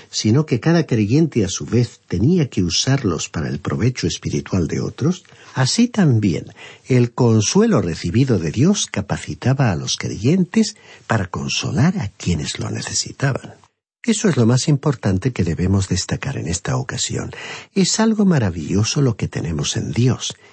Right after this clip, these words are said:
quien nos puede consolar en todas nuestras aflicciones. Una cosa es tener consuelo cuando está el sol brillando y todo parece ir bien, y cuando alguien nos anima y estimula.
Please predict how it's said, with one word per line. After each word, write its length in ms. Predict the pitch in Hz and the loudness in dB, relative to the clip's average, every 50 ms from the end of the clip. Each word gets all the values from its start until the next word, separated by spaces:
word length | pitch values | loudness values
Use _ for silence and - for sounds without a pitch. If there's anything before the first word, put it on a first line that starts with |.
| _ _ | _ _
quien 200 | - - 120 113 113 | -12 -10 -8 -6 -6
nos 180 | 127 143 - | -6 -6 -6
puede 260 | - - 185 180 165 147 | -4 0 0 2 2 2
consolar 520 | - 127 117 110 - - 101 120 147 147 | 2 2 0 2 0 0 2 2 4 4
en 200 | 139 120 110 107 | 4 4 4 2
todas 580 | 104 - - 196 208 196 156 113 - - - - | 0 -2 0 0 2 2 0 -2 -4 -6 -6 -6
nuestras 440 | - 67 - - - - - - | -6 -4 -4 -4 -4 -4 -4 -4
aflicciones. 800 | - - - - - - - - - - - - - - - - - _ _ _ _ _ | -4 -6 -8 -8 -10 -8 -6 -4 -4 -2 -2 -4 -4 -6 -8 -10 -14 _ _ _ _ _
Una 240 | - 135 117 107 92 | 2 2 4 4 2
cosa 360 | - - 123 120 - - - | 0 -2 -2 -2 0 0 0
es 120 | 113 104 - | 0 0 0
tener 280 | - - - - - | -2 -4 -4 -4 -4
consuelo 520 | - - - - - - - 69 67 73 98 | -4 -4 -4 -2 -2 -2 -2 -2 0 0 -2
cuando 360 | - - 78 71 67 62 - | 0 0 -2 0 -2 -2 -2
está 320 | - - - - - - | -2 -4 -4 -4 -2 -2
el 140 | 78 64 62 | -2 -2 0
sol 260 | 62 - - 90 76 | -2 0 0 0 -2
brillando 800 | 71 - - 80 80 78 - - 135 175 190 175 143 135 165 196 - - | -2 -4 -4 -6 -6 -4 -2 0 0 0 2 2 0 0 -2 -2 -2 -2
y 140 | 120 107 | -2 -2
todo 500 | 104 - - - 240 240 220 208 226 208 | -2 -2 -2 0 2 2 4 2 2 0
parece 420 | - - 98 95 117 123 - - 123 | -2 -4 -2 -2 -2 -2 0 0 2
ir 200 | 110 113 110 110 | 2 2 2 2
bien, 340 | 123 175 208 175 - - - - - - - - - - - | 2 2 2 2 0 -2 -6 -12 -20 -20 -20 -20 -16 -6 -4
y 100 | 165 143 | -4 -2
cuando 320 | - 160 151 143 139 156 | 0 2 2 2 4 2
alguien 300 | 180 214 202 185 160 151 | 2 2 2 2 4 4
nos 220 | 139 120 110 - | 4 2 2 0
anima 420 | 123 107 127 185 226 233 233 233 220 | 2 2 4 4 4 4 4 2 2
y 100 | 175 131 | 0 0
estimula. 640 | 113 - - - 127 120 147 147 101 65 - - | -2 -2 -2 0 2 2 2 2 0 -2 -6 -12